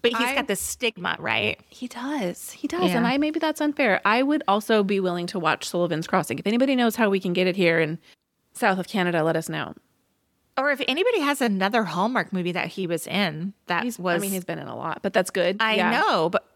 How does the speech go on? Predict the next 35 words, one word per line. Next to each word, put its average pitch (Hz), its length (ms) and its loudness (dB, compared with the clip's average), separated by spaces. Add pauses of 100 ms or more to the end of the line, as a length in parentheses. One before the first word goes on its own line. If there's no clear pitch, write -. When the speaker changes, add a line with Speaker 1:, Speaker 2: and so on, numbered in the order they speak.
Speaker 1:
but 202 120 0
if 190 80 -2
somebody 220 420 0
has 190 260 -2
one 190 200 0
like, 180 200 -2
"Oh 214 160 0
my 202 100 0
God, 190 100 2
he 185 60 0
was 175 120 -4
great 202 400 -2
in 175 80 -6
this 180 180 -6
movie, 214 200 -6
you 180 100 -2
have 180 180 -2
to 170 80 -4
watch 185 240 -2
it," 240 140 -2
please 254 400 -4
email 190 240 -2
us, 170 340 -2
send 214 220 -4
us 202 180 -6
a 165 80 -4
D 180 200 -2
M, 185 340 0 (680)
drop 202 240 -2
it 196 40 0
in 175 80 -4
the 190 60 -4
Facebook 196 320 -2
group, 165 300 -2
something. 208 400 -6